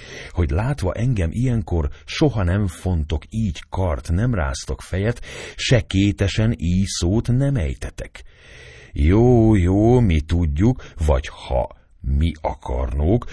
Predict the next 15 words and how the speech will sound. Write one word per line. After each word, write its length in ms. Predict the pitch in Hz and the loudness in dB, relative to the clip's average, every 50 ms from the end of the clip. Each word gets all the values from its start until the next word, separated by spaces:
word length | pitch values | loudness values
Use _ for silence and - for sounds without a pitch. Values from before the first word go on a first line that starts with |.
| - - | -12 -4
vagy 220 | - 85 85 73 - - | 2 2 2 2 0 -8
szólhatnánk 920 | - - - - 208 226 180 98 80 67 - - 76 76 67 69 71 67 - | -8 -2 2 2 4 4 4 2 0 0 0 2 2 2 2 2 0 0 0
mi, 260 | 78 73 76 87 95 - - - _ - - | 0 2 2 2 2 -2 -6 -18 _ -8 0
vagy 260 | 90 98 98 92 - - _ _ _ | 2 4 4 4 2 -4 _ _ _
lehetne 500 | - 175 220 196 151 110 85 - 95 90 | 0 2 2 2 2 0 0 2 2 2
csak, 360 | 82 - 104 104 117 - - - - _ _ _ _ - | 4 4 2 2 2 0 -6 -20 -20 _ _ _ _ -2
vagy 220 | - 73 65 - 69 | 0 0 0 2 2
bármi 380 | 107 123 135 127 107 92 85 - | 2 2 2 2 2 0 0 0
oly 200 | - 95 85 73 | 0 2 2 0
kértértelmű 840 | 73 - 110 110 98 - - 78 73 71 - 80 71 67 67 67 67 | 2 2 2 2 2 2 0 0 0 0 0 0 0 0 0 0 0
jelet, 440 | 65 67 78 87 85 73 - - - - - - - | 0 0 0 0 -2 -2 -6 -8 -14 -14 -14 -16 -14
hogy 180 | - - 85 71 | -4 -4 -2 0
dolgaimban 720 | 80 101 117 123 104 85 78 76 71 69 65 64 60 58 | 2 2 2 2 2 2 0 0 2 0 0 -2 -4 -2
tudtok 420 | - 107 - - - - - - | -4 -4 -4 -4 -4 -6 -4 -2
valamit. 420 | 73 82 73 60 55 50 - - | -2 -2 -2 -2 -6 -8 -10 -12